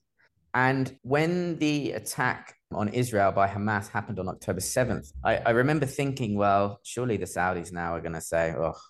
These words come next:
you know, we're out. What, why did we bother?'" But actually,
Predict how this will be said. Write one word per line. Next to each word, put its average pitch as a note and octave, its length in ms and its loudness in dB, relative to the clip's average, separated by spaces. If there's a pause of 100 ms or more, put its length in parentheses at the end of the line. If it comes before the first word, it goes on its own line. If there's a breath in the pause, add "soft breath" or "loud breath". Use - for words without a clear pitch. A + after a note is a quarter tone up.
(140)
you G#2 160 0
know, F2+ 120 2
we're F#2 280 4
out. F2 300 4 (180)
What, F2+ 240 -6
why G2 500 0
did F#2 140 -2
we F#2+ 120 0
bother?'" G2+ 300 2
But G#2+ 160 0
actually, G2 680 -2